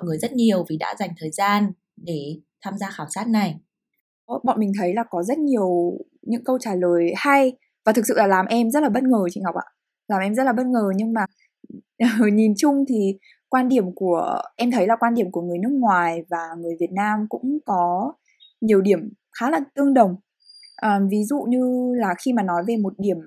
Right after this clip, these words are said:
Speaker 2: ờ, tiêu cực trong tính cách của người Việt thì em thấy là cả hai bên đều nhắc đến một điểm,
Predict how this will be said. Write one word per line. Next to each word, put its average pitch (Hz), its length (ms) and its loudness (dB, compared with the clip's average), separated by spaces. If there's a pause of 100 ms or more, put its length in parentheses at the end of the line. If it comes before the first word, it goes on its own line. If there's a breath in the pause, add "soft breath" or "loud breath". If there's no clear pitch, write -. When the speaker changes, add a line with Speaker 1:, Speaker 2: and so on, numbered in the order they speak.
Speaker 2:
ờ, 170 100 -8 (680)
tiêu 285 140 4
cực 269 180 -2 (140)
trong 226 260 -4
tính 185 180 -4
cách 302 160 -4
của 240 80 -2
người 185 220 -2
Việt 185 200 2
thì - 60 -8
em 214 220 -4
thấy 185 320 0
là 220 180 -2 (400 soft breath)
cả 196 100 -2
hai 247 180 2
bên 269 260 6
đều 220 140 2
nhắc 190 280 -2
đến 196 240 0
một 233 100 -2
điểm, 190 220 -4